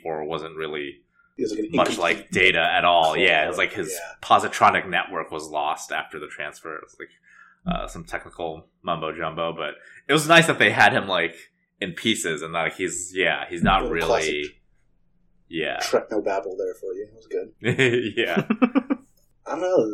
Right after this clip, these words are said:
Speaker 2: like, we've been ju-, kinda jumping around. Do we like Picard? I really like it.
Speaker 1: Uh,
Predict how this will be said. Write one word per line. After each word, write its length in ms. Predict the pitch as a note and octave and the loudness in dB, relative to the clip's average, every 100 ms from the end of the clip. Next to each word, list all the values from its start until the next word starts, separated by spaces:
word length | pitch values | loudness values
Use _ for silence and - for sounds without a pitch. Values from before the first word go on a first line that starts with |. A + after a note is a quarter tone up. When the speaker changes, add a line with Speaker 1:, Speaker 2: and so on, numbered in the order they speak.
| F#2 | -8
Speaker 2:
like, 160 | F#2+ - | -10 -6
we've 160 | B2 D3 | -4 -2
been 100 | A#2+ | 0
ju-, 160 | B2 | -2
kinda 220 | - B2+ | 0 -2
jumping 320 | G2 G2+ G#2+ - | 0 -2 -2 -2
around. 400 | G2 B2 - - | -2 -2 -4 -4
Do 100 | C3 | -2
we 100 | - | 0
like 340 | - - - | 0 0 -2
Picard? 400 | - - E3 G#3 - | -6 0 6 6 6
I 220 | - - - - | 4 4 2 -6
really 240 | C3 B2+ - | -2 0 2
like 240 | A3 - | 0 -2
it. 80 | - _ - | -8 _ 2
Speaker 1:
Uh, 220 | D3+ | 2